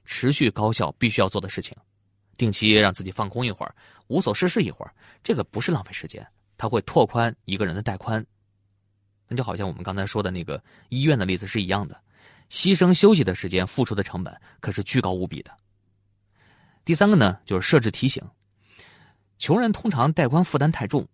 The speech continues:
常常忽视了重要但不紧急的事情，那设置提醒就是非常重要的，可以把重要的事情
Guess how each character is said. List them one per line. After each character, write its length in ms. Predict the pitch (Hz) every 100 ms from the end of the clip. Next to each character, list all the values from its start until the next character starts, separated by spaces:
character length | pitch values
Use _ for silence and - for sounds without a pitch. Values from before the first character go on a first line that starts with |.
| -
常 160 | -
常 100 | 180
忽 220 | 190 -
视 100 | 220
了 240 | 139 90 - - _
重 240 | - 240 131
要 220 | 80 -
但 120 | - 117
不 140 | 190
紧 160 | - -
急 100 | -
的 120 | 117
事 100 | 98
情， 160 | - - _ _ _ -
那 100 | 107
设 180 | - 170
置 140 | 110
提 220 | - 131
醒 180 | 175 - -
就 100 | 98
是 60 | 90
非 100 | 107
常 140 | 95
重 160 | 101 90
要 100 | -
的， 140 | - - _ _ _ _ -
可 100 | 113
以 60 |
把 140 | 104 87
重 120 | 117
要 60 |
的 80 | 95
事 140 | 92 104
情 200 | -